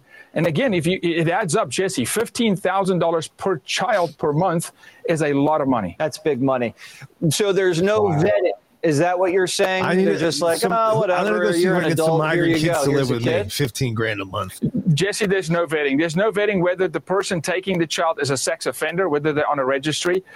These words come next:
Speaker 1: whether they have any prior convictions. As a matter of fact, some of these C P S facilities and the N G Os shut down, reorganize under a new name. Many of them, Jesse, are funded in the, in the onset by the C C P. Chinese money all over this.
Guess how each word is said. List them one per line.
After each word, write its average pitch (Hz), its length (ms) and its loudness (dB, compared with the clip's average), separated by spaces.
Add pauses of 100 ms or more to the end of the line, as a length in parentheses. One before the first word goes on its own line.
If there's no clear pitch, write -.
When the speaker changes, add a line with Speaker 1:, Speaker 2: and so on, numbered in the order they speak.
(160)
Speaker 1:
whether 156 200 2
they 160 40 -2
have 170 260 -2
any 185 200 0
prior 170 340 0
convictions. 180 520 0
As 175 100 0
a - 20 2
matter 247 220 0
of 196 80 -4
fact, 202 260 -4
some 220 160 0
of 214 100 2
these 190 160 2
C 220 140 -2
P 226 160 -2
S 233 160 -2
facilities 160 640 0 (240)
and 180 180 -2
the 180 120 4
N 220 160 0
G 196 200 2
Os 180 340 2 (280)
shut - 460 -2
down, 165 440 2 (200)
reorganize 196 920 2
under 156 260 2
a 143 40 0
new 165 240 4
name. 143 440 0 (240)
Many 202 480 2
of 147 180 0
them, 131 220 0
Jesse, 131 560 -2
are 160 140 -2
funded 196 640 0
in 175 180 -2
the, 170 160 -2
in 165 80 2
the 151 100 2
onset 160 520 0 (340)
by 185 160 2
the 170 140 0
C 208 240 0
C 196 220 -2
P. 226 300 -2
Chinese 233 560 0
money 196 320 2
all 165 220 2
over 185 240 2
this. 165 280 -2